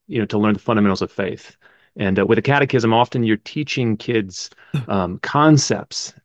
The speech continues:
Speaker 1: that they don't even have the ability yet to understand. So they're, they're memorizing some question and answer that's about justification, and they, they, they don't know what that means.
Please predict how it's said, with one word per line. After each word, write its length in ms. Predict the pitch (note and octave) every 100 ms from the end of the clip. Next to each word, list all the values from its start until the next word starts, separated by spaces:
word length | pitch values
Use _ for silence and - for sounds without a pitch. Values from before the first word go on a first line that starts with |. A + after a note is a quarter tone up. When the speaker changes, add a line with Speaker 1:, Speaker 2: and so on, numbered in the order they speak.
| _
Speaker 1:
that 260 | B2 B2 -
they 140 | C3+
don't 120 | F#3+
even 160 | E3 B2+
have 260 | G#2+ B2+ A2
the 100 | G#2+
ability 380 | A2 B2 A#2
yet 180 | G#2 G#2
to 60 | G#2+
understand. 560 | G2+ G2+ - G#2 F2
So 100 | D#2+
they're, 160 | G#2 G#2
they're 120 | A2+
memorizing 600 | A2+ B2 B2+ A#2+ A2+ G#2+
some 200 | - A2
question 420 | - A2+ - A2+
and 100 | G#2+
answer 360 | G2+ G2+ - G#2+
that's 180 | F#2+ -
about 240 | G2 F#2+
justification, 840 | G2+ G#2+ - - G2 G2 F#2+ - F#2+
and 120 | F2+
they, 80 | A#2
they, 160 | A#2
they 120 | G#2+ B2
don't 100 | G2
know 80 |
what 80 | F2+
that 100 | G2+
means. 340 | G#2 F#2 -